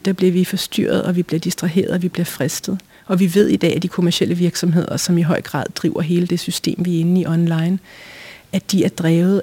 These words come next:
af, de ønsker at have, have vores tid mest muligt der. De vil have vores opmærksomhed. Man taler også om en, om en opmærksomhedsøkonomi. Og det er fordi, de tjener penge, jo mere du er <laughs> online, jo mere du bliver der. Og den måde, artikler er bygget op på og sådan noget online,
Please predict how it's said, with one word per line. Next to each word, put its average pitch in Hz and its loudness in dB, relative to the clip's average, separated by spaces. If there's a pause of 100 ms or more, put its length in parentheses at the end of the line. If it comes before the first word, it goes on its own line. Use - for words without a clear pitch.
af, 160 0
de - -4
ønsker 196 4
at - -2
have, 180 2 (340)
have 196 2
vores 185 2
tid - -2 (120)
mest - 2
muligt 175 4
der. 160 2
De 175 -2
vil 180 2
have 180 2
vores 185 0
opmærksomhed. 165 2
Man 170 2
taler 170 0
også 165 2
om 175 4
en, 165 0
om 170 4
en 160 2
opmærksomhedsøkonomi. 175 4 (520)
Og 180 2
det 190 4
er - 0
fordi, 190 2
de - 0
tjener 190 2
penge, 170 2
jo 185 6
mere 180 4
du 185 0
er 156 -2 (280)
<laughs> - -8
online, 160 4
jo 175 4
mere 185 6
du 180 -2
bliver 175 0
der. 170 -4 (680)
Og 180 0
den 185 4
måde, 185 6
artikler 190 0
er 185 0
bygget 165 0
op 165 -4
på - -4
og 175 -4
sådan - -2
noget 165 2
online, 170 0